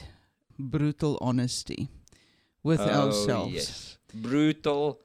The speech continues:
Speaker 1: Honesty.
Speaker 2: honesty.
Speaker 1: To, to say, "You know what?
Speaker 2: Mm.
Speaker 1: This T V show," just an example,
Speaker 2: Yeah.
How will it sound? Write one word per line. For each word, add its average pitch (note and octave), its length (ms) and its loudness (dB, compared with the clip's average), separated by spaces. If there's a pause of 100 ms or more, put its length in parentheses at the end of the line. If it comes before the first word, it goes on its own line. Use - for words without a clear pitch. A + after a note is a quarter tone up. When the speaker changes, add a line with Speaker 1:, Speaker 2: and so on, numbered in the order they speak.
Speaker 1:
Honesty. C#3 420 2
Speaker 2:
honesty. - 480 -6 (420)
Speaker 1:
To, E3+ 180 2
to E3 200 -4
say, D#3+ 480 -2
"You E3 120 -2
know G#3 180 0
what? F#3+ 380 -2 (160)
Speaker 2:
Mm. F2+ 400 -6 (1080)
Speaker 1:
This A3+ 300 0
T A3+ 200 0
V G3+ 180 -2
show," - 360 -8 (760)
just E3+ 280 -2
an D#3 160 0
example, C3+ 720 -4 (160)
Speaker 2:
Yeah. F#2+ 180 -2